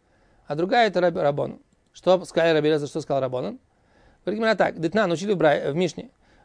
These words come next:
Минальше альгабы имус». Ботинок на форме «а Раби Элиэзер мета». Раби Элиэзер говорит, что он не принимает духовную чистоту. Почему? Он ещё не закончен. Пока он не снят с этого С этой формы он ещё не называется, он ещё в процессе, он растягивается, он принимает форму,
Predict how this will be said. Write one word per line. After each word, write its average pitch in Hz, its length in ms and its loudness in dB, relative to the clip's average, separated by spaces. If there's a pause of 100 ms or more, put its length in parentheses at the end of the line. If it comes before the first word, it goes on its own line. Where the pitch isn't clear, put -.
Минальше 220 560 2
альгабы 185 480 6
имус». 196 560 -2 (1000)
Ботинок 165 420 2
на 175 120 0
форме 180 460 0 (480)
«а 151 100 0
Раби 185 200 8
Элиэзер 196 260 6
мета». 147 340 4
Раби 143 160 4
Элиэзер 180 260 2
говорит, 175 200 2
что - 80 0
он 165 80 0
не 160 80 -2
принимает 165 340 2
духовную 151 300 0
чистоту. 135 240 -8
Почему? 170 260 -6
Он 180 80 0
ещё 160 160 -6
не 160 80 -2
закончен. 147 440 -4 (120)
Пока 220 300 6
он 202 100 4
не 175 80 4
снят 185 420 2 (720)
с - 140 -8
этого 135 480 -2 (280)
С - 100 -18
этой 160 160 -4
формы 226 360 4
он 165 160 -2
ещё 165 160 -4
не 196 80 -4
называется, 160 340 0
он 165 60 0
ещё 180 120 -2
в 180 40 -6
процессе, 208 500 6
он 147 160 0
растягивается, 160 580 2
он 139 40 -8
принимает 160 280 -2
форму, 196 320 2